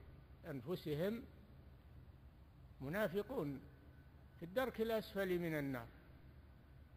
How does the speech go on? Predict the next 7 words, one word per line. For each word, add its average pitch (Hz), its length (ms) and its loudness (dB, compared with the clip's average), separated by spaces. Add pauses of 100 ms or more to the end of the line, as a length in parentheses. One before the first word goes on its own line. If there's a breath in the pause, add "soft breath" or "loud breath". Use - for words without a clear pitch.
(120)
"إن 170 180 2
المنافقين 160 1040 4
في 151 120 0
الدرك 160 500 0
الأسفل 170 840 4
من 214 200 4
النار 123 360 2